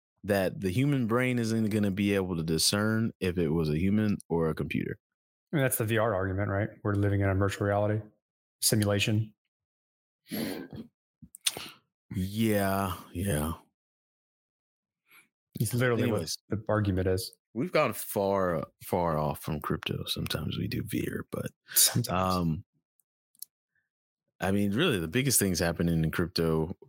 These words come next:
Speaker 1: uh, in my, in my opinion, and that, that's, hold up, I'm not gonna apologize for it. I like the fact, and this is something that we said, um,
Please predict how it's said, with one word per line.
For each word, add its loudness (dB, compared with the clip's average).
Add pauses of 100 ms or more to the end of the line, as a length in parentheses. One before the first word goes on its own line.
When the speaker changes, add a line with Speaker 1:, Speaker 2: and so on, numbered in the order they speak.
Speaker 1:
uh, 0
in 0
my, 0
in 0
my 2
opinion, 0 (260)
and 0
that, 0
that's, 2
hold 0
up, -6
I'm 0
not 2
gonna 2
apologize -2
for -8
it. -18
I 0
like 0
the -6
fact, -2 (360)
and 0
this 2
is 4
something 2
that 2
we 2
said, 2
um, -2